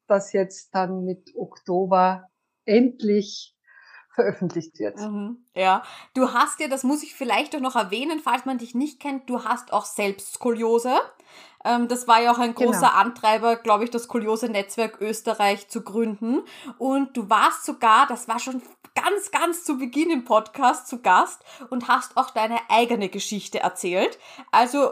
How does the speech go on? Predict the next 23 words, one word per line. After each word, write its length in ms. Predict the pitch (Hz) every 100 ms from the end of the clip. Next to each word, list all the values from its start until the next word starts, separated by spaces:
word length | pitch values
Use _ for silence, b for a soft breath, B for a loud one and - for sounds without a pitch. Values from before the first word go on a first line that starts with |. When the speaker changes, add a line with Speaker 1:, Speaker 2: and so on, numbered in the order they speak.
| -
Speaker 2:
für 380 | - 262 262 -
alle, 300 | 220 311 359
die 140 | 277
das 240 | 294 294
dann 120 | 277 254
im 100 | 247
Nachgang 680 | 202 247 381 - 214 233 254
interessiert 640 | 269 269 277 254 247 285
und 60 | 285
sagen, 180 | 269 254
"Hey, 200 | 247 285
wie 140 | 254
war 140 | 233 247
denn 160 | 240
Danis 400 | 233 226 277 247
Geschichte?" 480 | 247 - 247 - 254 311 B B B
Ähm, 380 | 226 247 254 240
das 180 | 240 233
ist 220 | 330 -
die 60 | 254
Podcast-Folge 960 | 269 311 - 254 - 226 240 254 277
aus 260 | 226 233 -
Dezember 680 | 247 240 - 254 330 294